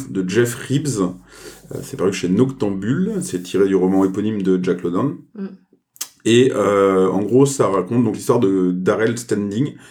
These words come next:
Speaker 1: euh, qui, euh, bah, est dans les couloirs de la mort, euh, aux États-Unis et attend son exécution.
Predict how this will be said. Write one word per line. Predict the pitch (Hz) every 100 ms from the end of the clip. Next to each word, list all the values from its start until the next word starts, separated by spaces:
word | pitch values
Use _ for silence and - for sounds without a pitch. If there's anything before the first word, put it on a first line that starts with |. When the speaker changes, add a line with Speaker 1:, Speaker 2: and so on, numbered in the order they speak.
| - - - -
Speaker 1:
euh, | 87 85 80 80
qui, | - 95 107 107
euh, | 85 - 82 87
bah, | 85 85 82 - -
est | 98
dans | 107
les | 95
couloirs | 110 101
de | 98
la | 98
mort, | 101 95 80
euh, | 78
aux | 87
États-Unis | 87 - 80 92 135 90
et | 90 92
attend | 82 107 107
son | - 101
exécution. | 95 90 87 - 101 143